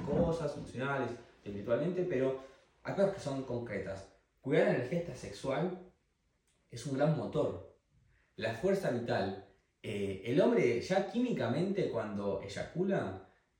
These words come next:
libera un montón de micronutrientes, vitamina, todas las del complejo B doce, eh, un montón de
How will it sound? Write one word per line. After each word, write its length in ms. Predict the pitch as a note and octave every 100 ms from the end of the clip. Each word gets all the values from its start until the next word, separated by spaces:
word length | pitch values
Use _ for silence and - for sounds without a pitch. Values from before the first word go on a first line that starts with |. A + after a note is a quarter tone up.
| _
libera 220 | B2 D3 F3+
un 80 |
montón 640 | C3 B2 A#2+ F3+ G3+ - - - -
de 100 | A#2+
micronutrientes, 1300 | B2 C#3+ B2+ A#2 G#2 C#3 E3 F#3+ - A#2 A2+ - - _ _ _ _
vitamina, 360 | F#2 F#2+ F2 -
todas 180 | E3 D3+
las 60 | -
del 80 |
complejo 480 | A2 A2 C#3+ - A#2+
B 100 | G#2+
doce, 760 | G#2+ D#3+ - - C#3+ C#3+ C#3+ - - _ -
eh, 800 | A2+ G#2+ G#2 G#2 G2+ G2+ - -
un 120 | E3
montón 400 | C#3+ B2+ D#3+ E3+
de 540 | D3 A#2 A2 G2+ -